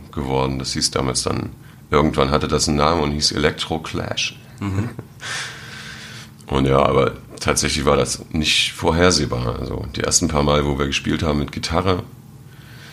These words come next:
Speaker 1: äh, hier in Thüringen und in Sachsen so, da war das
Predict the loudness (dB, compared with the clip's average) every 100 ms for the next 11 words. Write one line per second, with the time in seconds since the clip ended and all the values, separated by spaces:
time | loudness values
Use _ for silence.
0 | -16 -6 -4 -2 -2 -2 0 2 4 6
1 | 6 4 2 0 0 0 -2 -2 -2 -4
2 | -6 -10 -10 -8 -6 -4 -4 -4